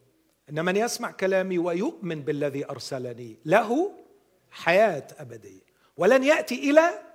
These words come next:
دينونة". بس اسمع، "بل قد انتقل من الموت". انتقل، مش لما يبقى مرحوم وينتقل، لا، now، here and now. خد حياة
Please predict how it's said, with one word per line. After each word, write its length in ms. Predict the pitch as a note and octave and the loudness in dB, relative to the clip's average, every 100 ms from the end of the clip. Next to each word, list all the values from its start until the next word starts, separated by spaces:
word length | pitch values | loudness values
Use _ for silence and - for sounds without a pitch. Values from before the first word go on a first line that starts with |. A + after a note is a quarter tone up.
| - _ _ _ D#3+ | -20 _ _ _ 0
دينونة". 580 | A#3 C#4+ G#4+ G#4 - - | 0 2 2 0 -2 0
بس 220 | C#4+ - A4+ | 0 2 2
اسمع، 340 | - D4 - | 2 -4 -10
"بل 500 | D3 D3+ G#4 G#4 D#4 - | -2 4 6 6 4 2
قد 220 | A#3+ G3 | 0 2
انتقل 760 | A#3 A#3 A#3+ D#4 - A3+ F3+ E3 | 0 2 2 2 2 -2 -2 -2
من 280 | D#4+ A4+ D4 | 0 2 2
الموت". 680 | G#3+ G#3+ F4+ A#4 A4+ - - _ _ _ _ _ _ _ _ | 2 6 4 4 -4 -12 -20 _ _ _ _ _ _ _ _
انتقل، 720 | G4 A4+ - D5+ - - A#2 - _ _ _ _ _ _ _ _ | -4 0 0 0 -2 -4 -6 -14 _ _ _ _ _ _ _ _
مش 220 | F#3 G#3+ F3+ | -10 -4 -4
لما 200 | F#3 F3 | -2 -2
يبقى 200 | D#3+ D3+ | -4 -6
مرحوم 520 | C#3+ - F#3 E3 C3+ | -8 -4 -2 0 -4
وينتقل، 580 | C3 B2+ B2 D#3+ - - _ _ _ _ _ _ _ _ | -10 -12 -10 -10 -10 -20 _ _ _ _ _ _ _ _
لا، 200 | E3+ - _ _ G3+ | -12 -12 _ _ -2
now، 340 | D#4+ D4 B2+ G#2+ - _ _ _ _ _ _ _ - | 0 -2 -8 -14 -20 _ _ _ _ _ _ _ -8
here 480 | C4+ C#4+ C#4 C4+ - | -4 -4 -6 -14 -16
and 220 | A#3+ G#3 | -14 -10
now. 420 | A#3+ D#4 D4 - - _ _ _ _ _ _ _ _ _ _ _ _ - | -6 -6 -6 -8 -12 _ _ _ _ _ _ _ _ _ _ _ _ -12
خد 340 | - C4+ C#4 | -6 -4 -4
حياة 840 | - - G3 A#3 D#4+ D4 A2+ - | -8 -6 -2 4 4 4 -2 -14